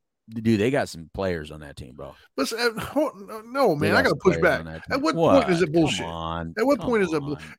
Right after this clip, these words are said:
Speaker 2: every year since
Speaker 1: You don't
Speaker 2: the
Speaker 1: think
Speaker 2: nineties.
Speaker 1: Ezekiel is, is, is, is a top-notch running back?
Speaker 2: Every year since
Speaker 1: You don't think
Speaker 2: the
Speaker 1: Micah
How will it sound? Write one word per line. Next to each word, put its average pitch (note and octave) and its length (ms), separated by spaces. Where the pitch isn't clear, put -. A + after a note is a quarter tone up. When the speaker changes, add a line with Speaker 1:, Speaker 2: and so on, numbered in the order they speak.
Speaker 2:
every C4 880
year A#3 720
since E3 260
Speaker 1:
You D#3 80
don't E3+ 140
Speaker 2:
the F3 60
Speaker 1:
think C#3+ 80
Speaker 2:
nineties. A#2 180
Speaker 1:
Ezekiel D#3 440
is, A#2+ 200
is, A#2+ 280
is, A#2+ 280
is A#2 260
a G2 160
top-notch B2 880
running A#2+ 280
back? C#3+ 180
Speaker 2:
Every D#3+ 380
year C3+ 500
since - 180
Speaker 1:
You C3+ 80
don't C#3+ 100
think D3 140
Speaker 2:
the A#2 40
Speaker 1:
Micah B2+ 180